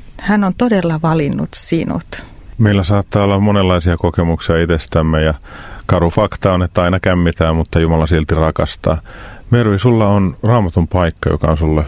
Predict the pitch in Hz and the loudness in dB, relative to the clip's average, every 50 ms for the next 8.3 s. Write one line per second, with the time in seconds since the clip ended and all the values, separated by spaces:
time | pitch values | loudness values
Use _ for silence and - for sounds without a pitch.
0 | - - 92 80 78 76 80 78 78 - - - - - - - - - - - | 0 0 2 2 2 2 2 0 0 0 -2 -6 -6 -6 -12 -16 -16 -10 -4 -2
1 | 226 240 262 262 262 285 330 359 359 339 277 - 226 202 185 - - 220 226 233 | 0 2 2 2 2 2 2 2 2 0 0 0 0 0 0 0 0 0 0 0
2 | 254 - 185 151 - - - - - - - 139 165 170 - 269 - - 226 226 | 0 0 0 0 0 -2 -6 -8 -8 -4 -2 0 0 0 -2 -2 -2 0 0 2
3 | 220 202 196 196 160 135 147 - - 143 147 156 208 254 277 - - 254 - 247 | 2 2 2 0 0 0 0 0 0 0 0 2 2 0 0 -2 -2 -2 0 0
4 | 240 - - 233 214 214 214 208 208 - 190 196 196 - - 180 180 175 170 165 | -2 -2 -2 -2 -2 0 0 0 0 0 0 -2 -2 -2 -2 -2 0 0 0 0
5 | 156 143 - - - - - - - - - - 202 190 175 170 - 180 180 196 | 0 -2 -4 -8 -16 -16 -12 -12 -12 -8 -4 -2 0 0 0 0 0 0 0 0
6 | 196 262 302 - - 202 151 143 - - - - - 151 151 147 151 143 - - | 2 0 0 2 2 0 0 0 0 -4 -4 -2 0 0 0 2 2 2 2 0
7 | - 170 - - - - - 64 60 50 53 - - 90 98 - - - - - | 0 -2 -2 -2 -2 -2 -2 -2 -4 -4 -2 -2 -2 -2 -4 -6 -10 -14 -10 -4
8 | - 175 175 170 151 131 | 0 0 2 2 0 -2